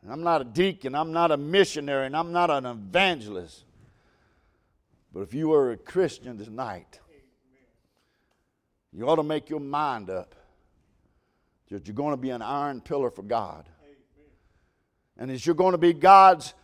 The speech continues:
iron man or God's iron lady. You're gonna take a firm stand and not compromise in the hour that we live in today. I,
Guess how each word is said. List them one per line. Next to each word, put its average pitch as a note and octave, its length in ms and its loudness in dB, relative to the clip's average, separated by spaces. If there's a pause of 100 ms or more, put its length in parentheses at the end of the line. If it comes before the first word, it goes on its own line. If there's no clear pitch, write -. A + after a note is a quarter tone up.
(160)
iron E3+ 560 2
man E3+ 320 -2
or C#3 100 -4
God's E3+ 500 4 (240)
iron E3 520 4
lady. A2 580 -2 (1600)
You're E3 100 -6
gonna G#3 200 6
take A3 220 8
a F3 80 0
firm A#3 640 8
stand D#3+ 920 2 (1000)
and A2 120 -12
not D3+ 280 0
compromise G#2 800 -8
in F#2+ 80 -16
the F#2+ 80 -14
hour A2 340 -4
that F2+ 80 -10
we G#2+ 140 -10
live G#2 220 -8
in F#2 160 -14
today. E2 440 -10 (2000)
I, C#3 160 -10